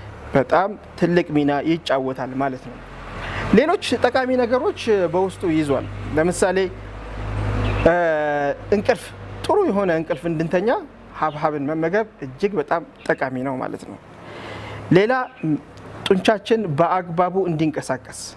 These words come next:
ጡንቻችን በአግባቡ መንቀሳቀስ ካልቻለና ድርቀት ከተሰማን፣ እ፣ ሰውነታችን እጅግ በጣም ይጎዳል ማለት ነው። ያንን እንዲቀርፍ ሀብሀብ መመገብ በጣም ጠቃሚ ነው። እ፣ ሌላው ደግሞ ለተማሪዎች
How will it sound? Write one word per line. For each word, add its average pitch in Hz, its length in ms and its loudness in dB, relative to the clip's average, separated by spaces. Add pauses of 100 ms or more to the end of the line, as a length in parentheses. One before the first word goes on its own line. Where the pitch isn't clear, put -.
(560)
ጡንቻችን 175 540 4
በአግባቡ 165 480 4
መንቀሳቀስ 156 640 0
ካልቻለና 147 560 0
ድርቀት 170 320 -4
ከተሰማን፣ 175 640 -2 (680)
እ፣ 143 80 6 (380)
ሰውነታችን 147 580 2
እጅግ 156 240 -2
በጣም 165 240 0 (100)
ይጎዳል 143 460 -2
ማለት 123 240 -8
ነው። 127 100 -2
ያንን 196 360 4 (120)
እንዲቀርፍ 165 520 2 (400)
ሀብሀብ 160 360 4
መመገብ 156 520 4
በጣም 170 320 0 (140)
ጠቃሚ 143 340 -2
ነው። 123 140 -10 (1000)
እ፣ 143 120 4 (180)
ሌላው 208 300 4
ደግሞ 214 280 2
ለተማሪዎች 185 640 -2